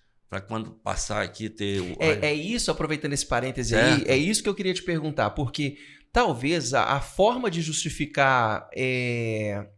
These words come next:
Speaker 2: o apoio na eleição presidencial para o candidato da esquerda, em virtude de uma solicitação do governador, talvez o jeito de, de ganhar a população não seria a-, aproveitar de fato esse apoio do Estado pra ter
Speaker 1: Exatamente.
Speaker 2: algo mais incisivo,
Speaker 1: Exatamente.
Speaker 2: trazer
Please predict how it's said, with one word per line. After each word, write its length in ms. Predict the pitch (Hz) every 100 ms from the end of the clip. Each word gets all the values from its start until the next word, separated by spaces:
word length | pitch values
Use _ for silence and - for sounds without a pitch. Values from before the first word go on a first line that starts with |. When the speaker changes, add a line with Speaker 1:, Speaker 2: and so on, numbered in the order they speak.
| _ _ 151
Speaker 2:
o 100 | 147
apoio 680 | 139 - 180 175 127 107 -
na 140 | 127
eleição 360 | 131 127 - 127
presidencial 840 | 131 120 127 127 139 120 104 - - _
para 160 | 170 180
o 20 |
candidato 400 | 165 135 127 123
da 80 | 117
esquerda, 460 | - - 123 117 -
em 180 | 190 214
virtude 600 | 185 123 160 147 127 117
de 340 | 120 127 147
uma 640 | 151 147 139 135 117 110 -
solicitação 720 | - - 220 214 - 143 147 135
do 80 |
governador, 680 | 131 123 120 107 135 170 - - - _ _ -
talvez 480 | 220 131 165 202
o 60 | 190
jeito 300 | 170 226 220
de, 260 | 180 180 135
de 200 | 156 151 -
ganhar 480 | 139 156 143 165
a 20 | 196
população 640 | 160 147 143 120 - 208
não 100 | 214
seria 640 | 214 208 185 247 240 165 - _ - -
a-, 280 | - 165
aproveitar 580 | 160 - 185 185 165 214
de 140 | 196 170
fato 240 | 190 190
esse 120 | 170
apoio 220 | 160 170
do 60 | 151
Estado 320 | 139 - 170
pra 100 | 165
ter 80 | 110
Speaker 1:
Exatamente. 260 | 185 208 190
Speaker 2:
algo 280 | 196 220
mais 240 | 185 190 185
incisivo, 580 | 190 165 127 170 202 120
Speaker 1:
Exatamente. 480 | 120 170 208 160
Speaker 2:
trazer 340 | 170 156 143